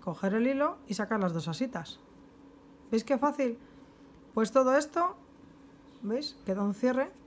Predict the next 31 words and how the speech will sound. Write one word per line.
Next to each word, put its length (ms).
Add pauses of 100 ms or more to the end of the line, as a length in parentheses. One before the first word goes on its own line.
(540)
con 180
otro 180
dibujo, 560
como 180
un 60
acabado 380
diferente, 640 (220)
que 100
no 100
queda 200
tan, 480
tan 200
raro. 300 (720)
Y 120
lo 80
vamos 180
a 20
hacer 300 (400)
en 180
todo 160
el 120
proyecto, 520 (160)
todo 180
lo 120
que 80
se 100
nos 160
haya 140
quedado 240
en 100
bordillos, 560